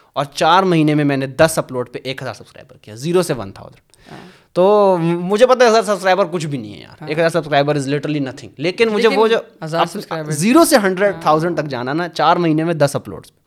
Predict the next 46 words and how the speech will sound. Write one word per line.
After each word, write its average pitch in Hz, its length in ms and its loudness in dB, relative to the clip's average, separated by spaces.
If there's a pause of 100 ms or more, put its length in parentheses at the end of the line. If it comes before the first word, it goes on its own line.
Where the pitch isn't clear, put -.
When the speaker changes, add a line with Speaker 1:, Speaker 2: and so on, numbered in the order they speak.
(640)
Speaker 1:
تو - 180 -4
اس - 160 0
میں 339 120 2
جو 302 100 0
میں 262 140 2
نے 254 120 0
جتنا 240 240 -2
YouTube 214 320 -2
پر، 220 180 2 (220)
آ، 156 200 2 (680)
کام 156 260 2
کیا 165 140 -2
نا، 214 80 0 (100)
دس 165 140 -4
ویڈیوز 147 220 0
بنائی 131 240 -4
میں 117 120 -6
نے 107 80 -8
YouTube 101 360 -12
پہ، - 60 -16 (840)
اس 233 220 -2
میں 285 220 4
جو 247 180 4
میرے 226 220 2
لیے 226 140 -2
بہت 202 480 0
بڑی 185 220 2
انسپریشن 147 500 -4
تھی، 160 120 -6
لوگ 202 160 2
بولے، 202 180 0
یار، 208 120 2
وہ 202 80 -4
کہتے 202 180 -8
ہیں 214 120 -2
نا، 208 80 -4
بڑا 190 160 -2
کلیشے 185 340 -4
ہے 180 80 0
بولنا 135 300 -4
کہ 135 140 -6
عرفان 131 280 -6
جو 127 240 -10
میری 127 180 -6
انسپریشن 120 500 -10
ہے، 117 280 -8